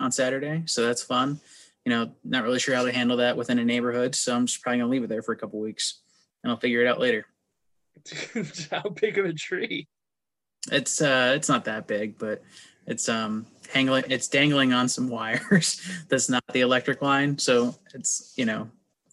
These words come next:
Speaker 1: well, if my internet goes out, I know why, but <laughs> I just, I don't have the means to take care of it right now. <laughs> So <laughs> I'm the world's worst homeowner. <laughs>
Speaker 2: Yeah, dude, that's so funny that it's just like,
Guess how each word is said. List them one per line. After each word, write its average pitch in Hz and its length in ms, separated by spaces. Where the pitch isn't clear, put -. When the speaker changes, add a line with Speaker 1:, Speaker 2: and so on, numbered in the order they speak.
Speaker 1:
well, 131 160
if 131 120
my 139 120
internet 127 300
goes 123 180
out, 120 140
I 117 60
know 120 160
why, 117 360
but 127 160
<laughs> - 80
I 160 80
just, 170 240
I 427 100
don't 170 200
have 185 140
the 165 80
means 143 440
to 151 60
take 131 220
care 135 180
of 127 80
it 117 80
right 120 200
now. 135 220
<laughs> - 20
So - 800
<laughs> 226 920
I'm 190 840
the 175 80
world's 165 280
worst 135 300
homeowner. 127 400
<laughs> 185 420
Speaker 2:
Yeah, 208 300
dude, 240 200
that's 262 220
so 247 280
funny 202 300
that 185 160
it's 180 200
just 180 240
like, 185 260